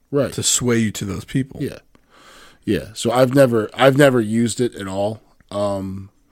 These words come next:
Speaker 1: and I think that's, Angie's List is probably aimed more to, like, you know, people, like, our parents' age anyway.
Speaker 2: Maybe. I mean, there's
Speaker 1: Um,
Speaker 2: HomeAdvisor too, though.
Speaker 1: Yeah. Yeah. So, um,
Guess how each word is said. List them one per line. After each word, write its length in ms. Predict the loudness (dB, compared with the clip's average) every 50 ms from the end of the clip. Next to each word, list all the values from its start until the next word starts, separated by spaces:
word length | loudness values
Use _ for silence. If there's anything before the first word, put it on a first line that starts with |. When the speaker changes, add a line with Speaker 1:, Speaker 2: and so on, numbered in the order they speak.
| _ _ _ _ _ _ _ _ _ _ _ _ _ _
Speaker 1:
and 100 | 4 4
I 80 | 4 4
think 200 | 4 2 2 4
that's, 220 | 4 4 4 2 -4 -12 -14 -6 -2
Angie's 320 | 0 0 0 0 -2 -4
List 240 | -4 -6 -6 -6 -8
is 80 | -10 -12
probably 400 | -10 -8 -6 -6 -6 -6 -8 -8
aimed 280 | -8 -8 -8 -8 -8 -8
more 160 | -8 -8 -10 -10
to, 120 | -10 -10
like, 240 | -10 -10 -10 -12 -14 _ _ _ _ _ _ _ _ _ _ _ _ _ _ _ _ _ _ _ _ _ _ _ _ _ _ _ _ _ _ _ _ -12
you 140 | -10 -10
know, 80 | -10 -10
people, 380 | -14 -12 -10 -10 -10 -8 -10 -12
like, 160 | -12 -12 -12
our 100 | -12 -10
parents' 400 | -8 -6 -6 -6 -8 -10 -10 -10
age 220 | -10 -10 -10 -10 -10
anyway. 420 | -10 -10 -8 -8 -8 -8 -10 -12 _ _ _ _ _ -8
Speaker 2:
Maybe. 240 | -6 -4 -4 -2 -2
I 20 |
mean, 120 | -2 -2 0
there's 160 | 0 -2 0
Speaker 1:
Um, 140 | 0 0 0
Speaker 2:
HomeAdvisor 480 | 0 -2 -2 -4 -8 -8 -10 -10 -12 -10
too, 220 | -8 -6 -4 -4
though. 60 | -4 -4
Speaker 1:
Yeah. 120 | -6 -10 -14 -18 _ _ _ _ _ _ _ _
Yeah. 260 | -10 -8 -8 -8 -8 -8
So, 440 | -4 -2 0 0 0 0 -2 -4 -8 _ _ -20 -20 -20 -20 -20 -20 _ _ _ -6
um, 540 | -2 0 0 0 0 -2 -4 -6 -8 -10 -14